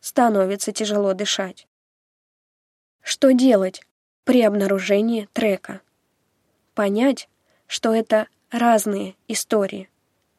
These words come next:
Сказать себе: «Я не мама и не папа. Я — это я». При запускании в теле одних и тех же процессов,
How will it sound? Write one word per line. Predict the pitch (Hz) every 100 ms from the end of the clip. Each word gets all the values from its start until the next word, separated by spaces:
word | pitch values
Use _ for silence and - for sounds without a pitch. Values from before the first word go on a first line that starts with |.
| _
Сказать | - - 240 262 220
себе: | - 226 202 190 - _ _ _ _ _ _ _ -
«Я | 190 202 196 247 294 _
не | 233 214 220 220
мама | 202 202 190 185 208 294 - _ _ -
и | 214
не | 208 214 208 190
папа. | 262 247 202 185 190 _ _ _ _ _ -
Я — | 196 196 190 220 262 _ _ _
это | - 196
я». | 196 202 254 190 - _ _ _ _ _ _ _ _ _ -
При | 226
запускании | 220 220 254 - 247 226 208
в | 202
теле | - 247 220 196 196
одних | 220 214 240 247 -
и |
тех | 214 220 202
же | 196
процессов, | 185 202 - 285 320 - 208 -